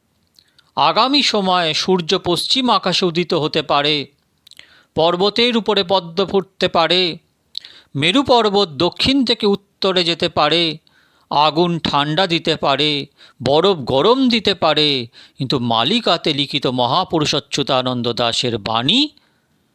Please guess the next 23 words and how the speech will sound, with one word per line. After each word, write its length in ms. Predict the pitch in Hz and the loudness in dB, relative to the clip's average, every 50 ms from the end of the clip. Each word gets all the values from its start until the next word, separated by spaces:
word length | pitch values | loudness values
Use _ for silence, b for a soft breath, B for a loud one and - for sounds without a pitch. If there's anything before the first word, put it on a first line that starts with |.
| _ _ _ _ _ _ _ _ _ _ - | _ _ _ _ _ _ _ _ _ _ -6
কখনো 460 | - - - - - 127 120 120 117 | -6 -6 -6 -4 -4 -4 -2 -2 -4
মিথ্যা 520 | 110 107 117 127 120 _ _ _ - 135 | -2 -4 -4 -4 -6 _ _ _ -6 -4
হবে 320 | 113 113 117 117 123 143 143 | -2 -2 -2 0 0 0 0
না। 280 | 165 185 202 226 247 269 b b b b b b b b b | 2 2 0 0 -2 -4 b b b b b b b b b
কারণ 360 | - 156 160 175 208 220 220 | 0 2 2 2 2 0 0
প্রকৃতপক্ষে 1120 | 208 - 185 185 - - 262 226 285 226 226 247 233 - - _ - - 233 233 226 220 | -2 0 -2 0 0 0 0 0 0 0 0 0 0 -2 -6 _ -4 0 2 2 2 0
ভক্তবাণী 840 | 156 - 101 139 139 - - - - 269 233 247 233 220 202 202 190 175 | -2 -2 -2 -2 -2 -2 -4 -2 0 2 2 2 2 2 2 0 0 0
কখনো 320 | 185 160 - 185 170 165 | -2 -2 -2 -2 -2 -2
মিথ্যা 440 | 156 165 160 160 _ _ - 170 147 | -2 -2 -4 -6 _ _ -2 -2 0
হয় 220 | 147 151 147 143 | 0 0 0 0
না, 220 | 139 139 139 139 131 | 2 2 0 0 0
ভক্ত 400 | - 113 127 - - - - 277 | 0 -2 -2 -2 -4 -2 0 0
কখনো 640 | 262 - 220 190 - 196 185 170 160 160 160 151 | 2 2 0 0 0 -2 -2 0 0 0 0 0
মিথ্যা 460 | 139 120 135 180 - _ - - 214 214 | 0 0 -2 -4 -4 _ -4 -4 -2 0
কথা 240 | 196 175 170 180 165 | 0 -2 0 0 0
বলে 280 | 147 151 143 143 143 | 0 0 0 2 0
না। 340 | 139 143 143 139 131 123 120 B B B B B B B B | 0 0 0 0 -2 -4 -8 B B B B B B B B
তারপরে 460 | - 170 180 185 180 - - 180 175 | 0 2 2 2 0 0 0 2 2
মহাপুরুষ 580 | 165 156 151 147 170 202 202 - 202 185 170 - | 2 2 2 2 2 0 0 0 -2 0 0 -2
অচ্যুতানন্দ 720 | 185 - - - 180 170 180 170 170 165 165 165 165 165 170 | -2 -2 -2 -4 -2 0 2 0 2 0 -2 -2 -2 -2 0
হচ্ছে 640 | 165 160 170 160 _ _ - - - 185 185 175 147 117 _ _ _ B B B B B B B B B B | 0 0 -2 -4 _ _ -4 0 2 2 2 2 0 -4 _ _ _ B B B B B B B B B B
সুদামাজির 760 | B - - 160 147 196 220 254 269 269 240 185 202 196 175 | B -2 0 0 2 2 2 2 2 0 0 0 0 0 0
অবতার, 540 | 160 143 151 151 143 - 156 143 139 135 123 | 0 0 0 -2 -2 0 0 2 2 0 -2